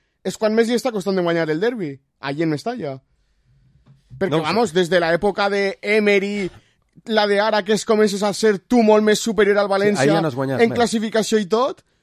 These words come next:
Speaker 1: no, no estàs guanyant allí.
Speaker 2: La última que guanyes tu és la disset divuit, que és la primera de Calleja, no? Si
Speaker 1: En
Speaker 2: no,
Speaker 1: gol de Vaca,
Speaker 2: de Vaca i
Speaker 1: que,
Speaker 2: Marcelino
Speaker 1: que,
Speaker 2: d'entrenador en
Speaker 1: claro,
Speaker 2: Nadal.
Speaker 1: esa és la jornada de Nadals, no?
Speaker 2: Sí, després té l'accident Marce. Mira, parlant de Marce, avui llegia els companys de Marca que diuen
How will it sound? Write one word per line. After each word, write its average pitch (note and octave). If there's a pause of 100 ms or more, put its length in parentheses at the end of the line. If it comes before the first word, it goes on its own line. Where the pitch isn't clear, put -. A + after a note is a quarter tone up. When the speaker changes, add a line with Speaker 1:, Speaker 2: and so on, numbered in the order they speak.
(500)
Speaker 1:
no, G3+
no A3+
estàs A3
guanyant A3+
allí. F#3
Speaker 2:
La C#3+
última G3+
que F#3+
guanyes F#3
tu G3
és F3+
la D3
disset D#3+
divuit, F3 (880)
que C3
és C3+
la C#3
primera C3+
de C3
Calleja, A#2+
no? D3 (260)
Si F#3
Speaker 1:
En E3+
Speaker 2:
no, E3
Speaker 1:
gol F#3
de G#3
Vaca, G3+
Speaker 2:
de B2+
Vaca D3
i C3
Speaker 1:
que, B2
Speaker 2:
Marcelino C3
Speaker 1:
que, D#3+
Speaker 2:
d'entrenador C3
en C#3+
Speaker 1:
claro, -
Speaker 2:
Nadal. B2
Speaker 1:
esa A#3
és F3+
la A#3
jornada G3
de F3+
Nadals, E3
no? G3+
Speaker 2:
Sí, A2+
després G#2+
té A#2+
l'accident G#2
Marce. E2
Mira, C3+
parlant D#3
de E3+
Marce, D#2+
avui A#2
llegia D3+
els D3
companys C#3
de C3+
Marca C#3
que B2
diuen C#3